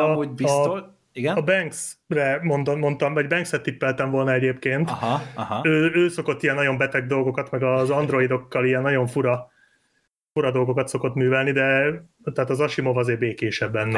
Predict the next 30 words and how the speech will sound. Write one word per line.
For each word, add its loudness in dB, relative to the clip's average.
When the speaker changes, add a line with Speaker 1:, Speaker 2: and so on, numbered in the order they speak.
Speaker 2:
Aha, 0
de -6
nem, 0
nem 0
akkora -2
állat. -2
Speaker 1:
Nem, 2
Speaker 2:
De -2
hogy -4
Speaker 1:
nem, 2
nem, 0
Speaker 2:
de, -2
Speaker 1:
nem. -2
Speaker 2:
de 0
ez, -2
hogy 0
ez 0
egy -4
tök 0
saját -2
ötlet, -2
ö, 2
és 0
amúgy 2
én 0
pont 0
emiatt 0
gondoltam 0
azt, -2
hogy 0